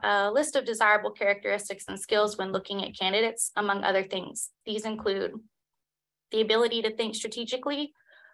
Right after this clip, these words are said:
leadership skills, communication skills, prior board service and accomplishments, and organizational support. The committee also looks at candidates' conduct in the profession and for any potential conflicts of interest.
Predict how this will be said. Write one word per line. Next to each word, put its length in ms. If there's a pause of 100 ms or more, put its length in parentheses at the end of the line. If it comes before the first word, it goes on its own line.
(180)
leadership 540
skills, 640 (180)
communication 640
skills, 600 (500)
prior 360
board 240
service 380
and 100
accomplishments, 920
and 260
organizational 720
support. 480 (640)
The 80
committee 420
also 320
looks 200
at 120
candidates' 420
conduct 480
in 80
the 80
profession 640 (440)
and 160
for 100
any 220
potential 380
conflicts 480
of 100
interest. 580